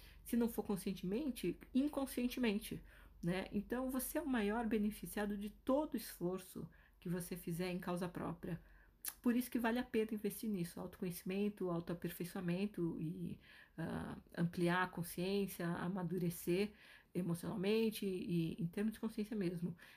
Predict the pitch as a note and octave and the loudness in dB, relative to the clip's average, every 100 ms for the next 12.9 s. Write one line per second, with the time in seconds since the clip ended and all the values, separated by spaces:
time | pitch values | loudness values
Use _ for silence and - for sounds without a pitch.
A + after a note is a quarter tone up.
0 | - - D#4 - - C#4 B3 A3+ G#3 B3 | -4 -2 0 0 2 2 4 4 2 0
1 | - - - - G#3 - A3 G#3 F#3+ E3+ | 0 0 2 2 2 0 0 2 2 2
2 | F3+ F#3 - B3 A#3 A3 - F#3+ F#3 - | 0 -2 -2 -2 0 -2 -2 -2 -2 -2
3 | - A3+ - - C4 - C4 B3+ - - | 2 2 2 4 4 4 0 0 -4 -8
4 | - G#3 F#3 G3 G3 G3 G3 E3+ D#3 D3+ | 0 2 2 0 0 2 4 4 4 0
5 | - D#3+ F#3 A#3 G#3 G3+ F#3 F3+ E3+ D#3+ | 0 0 2 2 0 0 0 4 4 4
6 | E3 D#3+ E3+ F3 A#3+ A#3 A3 F3+ E3+ F3 | 2 2 0 2 2 2 2 -2 -2 -2
7 | F3+ F3+ G3 E3 E3+ E3 E3+ G3 G3+ G#3 | -2 -2 2 2 4 2 0 2 4 4
8 | A3+ A3 G#3+ G#3 G#3 A3+ G#3+ F3 - - | 2 0 0 0 0 2 4 4 0 -12
9 | - - - - F3 F3+ F#3 E3 - G3 | -16 -18 -20 -2 2 2 2 -2 4 6
10 | A#3+ C#4+ B3+ A3+ D3+ F#3+ G3+ G3 F3+ - | 6 6 0 0 2 6 6 6 2 -2
11 | - F3+ F3 D3+ - F3 E3+ - F#3+ - | -2 0 2 0 -4 -4 -2 -2 -2 -4
12 | - G3 F#3 F3 E3+ E3 D3 - | -4 -2 0 0 2 2 2 -2